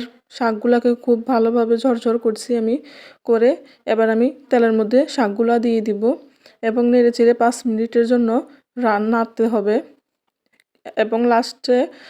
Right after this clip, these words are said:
আমি একটু লবণ চেখে দেখেছিলাম, লবণটা একটু কম হয়েছে, এই কারণে আমি লবণ দিয়েছি। যেহেতু আমরা শাকটা সিদ্ধ করে পানিটা ফেলে দিই, ওখানে লবণটা অনেক পরিমাণে চলে যায়, সেই জন্য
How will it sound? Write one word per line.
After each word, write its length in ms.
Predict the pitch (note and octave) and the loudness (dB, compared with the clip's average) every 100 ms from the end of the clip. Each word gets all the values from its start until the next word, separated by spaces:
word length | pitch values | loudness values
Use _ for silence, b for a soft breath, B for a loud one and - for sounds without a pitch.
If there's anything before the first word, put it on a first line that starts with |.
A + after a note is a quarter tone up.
| B A3 | B -4
আমি 140 | A3+ | -2
একটু 160 | A#3 A#3+ | -2 0
লবণ 280 | A#3+ A#3+ A#3+ | 0 2 0
চেখে 260 | B3 A#3 A3 | 0 -2 0
দেখেছিলাম, 480 | A3 A#3 B3+ A#3 A#3 | 0 0 0 0 2
লবণটা 340 | A3+ A3 A3 | 0 0 0
একটু 140 | A#3 B3+ | -2 -2
কম 200 | A#3 A3+ | -2 0
হয়েছে, 300 | A#3 A#3 A#3 A#3+ | 0 0 2 2
এই 80 | A#3 | 4
কারণে 240 | A3+ A3 A3 | 0 0 0
আমি 140 | A#3 | 0
লবণ 280 | A#3 A#3 A#3 | 0 0 0
দিয়েছি। 400 | A3+ A3+ A3 B3+ C4 - B B B B B _ _ _ _ _ _ _ A#3 | 0 -2 -4 -6 -6 -6 B B B B B _ _ _ _ _ _ _ -2
যেহেতু 340 | B3+ B3+ B3+ B3 | 0 2 2 2
আমরা 200 | A3+ B3 | 2 -2
শাকটা 320 | C4 A3 B3 | -2 -2 -2
সিদ্ধ 220 | B3 A3+ A#3 | -2 0 2
করে 180 | A#3 A#3+ | 2 2
পানিটা 300 | A#3+ A3 A#3+ | 0 0 0
ফেলে 240 | C4 A3+ | 2 2
দিই, 140 | A3+ A#3 | 4 2
ওখানে 260 | A3+ B3+ A#3 | 2 2 2
লবণটা 380 | A#3+ A#3+ A3+ A3+ | 2 0 0 0
অনেক 200 | A3 A3+ | 0 0
পরিমাণে 340 | B3 A#3 A#3 A#3 | 2 2 0 0
চলে 240 | A#3+ A#3 A3+ | 0 0 0
যায়, 200 | A3 A#3+ | 0 -2
সেই 220 | A#3+ G#3+ | -2 0
জন্য 200 | A#3+ | 0